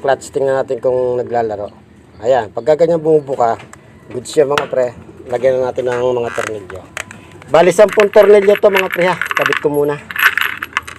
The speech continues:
<clears throat> Ayan, mga pre, nahigpitan na natin yung ano,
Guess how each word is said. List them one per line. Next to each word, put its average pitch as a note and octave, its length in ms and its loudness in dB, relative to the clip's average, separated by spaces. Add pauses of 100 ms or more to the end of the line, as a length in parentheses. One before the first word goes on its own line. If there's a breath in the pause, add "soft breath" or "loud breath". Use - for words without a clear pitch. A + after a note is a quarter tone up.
(600)
<clears throat> - 3500 -16
Ayan, C#3 160 4
mga D3+ 160 4
pre, D#3 400 6 (320)
nahigpitan C3+ 560 0
na C3+ 80 2
natin C#3 240 2
yung C#3 320 2
ano, B2+ 320 0